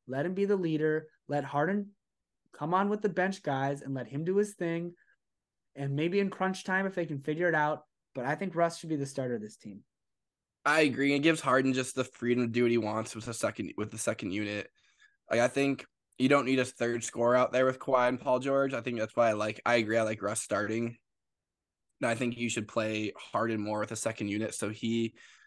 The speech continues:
Speaker 2: has the freedom to go get his buckets and, you know, do all the step back bullshit threes and, you know, kinda just run the offense at the pace that he wants to, 'cause, like,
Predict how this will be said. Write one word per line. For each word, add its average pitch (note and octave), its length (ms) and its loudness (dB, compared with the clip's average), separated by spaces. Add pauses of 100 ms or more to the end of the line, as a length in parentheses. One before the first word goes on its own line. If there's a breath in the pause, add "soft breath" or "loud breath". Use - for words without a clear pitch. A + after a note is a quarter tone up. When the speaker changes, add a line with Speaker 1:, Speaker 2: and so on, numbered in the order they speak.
(180 loud breath)
Speaker 2:
has A#2+ 180 2
the A#2+ 80 2
freedom B2 340 0
to A#2 40 0
go A2 100 2
get A2 140 -2
his B2 200 -4
buckets A#2 480 0
and, G#2 160 -4
you - 680 -14
know, G2 40 -4
do A#2+ 160 2
all A#2+ 80 6
the A#2 100 0
step - 280 0 (100)
back A2+ 300 -2
bullshit A2 400 -2
threes A2 400 2
and, G2+ 440 -8
you F2+ 100 -6
know, F#2 220 -6 (1400)
kinda C3+ 180 6
just C3 240 0 (500)
run C3 260 6
the B2+ 180 4
offense A#2+ 440 4
at A#2+ 180 -4
the A2+ 100 -2
pace A#2 360 -2
that - 120 -2
he A#2+ 140 -2
wants A2 360 -6
to, B2 280 4
'cause, A2+ 200 0
like, G#2 220 -2